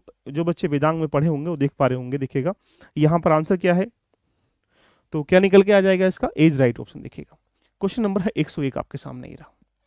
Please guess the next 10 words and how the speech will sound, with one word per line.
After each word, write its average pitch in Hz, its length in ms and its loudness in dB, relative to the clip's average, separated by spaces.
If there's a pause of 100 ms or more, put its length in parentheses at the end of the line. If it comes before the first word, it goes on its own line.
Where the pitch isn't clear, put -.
(580)
अनुसूचित 208 480 0
क्षेत्रों 233 360 -2
के 240 120 -2
संदर्भ 190 360 2
में 135 160 -6
निम्न 185 180 -2
कथनों 190 280 -4
पर 175 100 -4
विचार 135 300 -2
करिएगा। 123 480 -6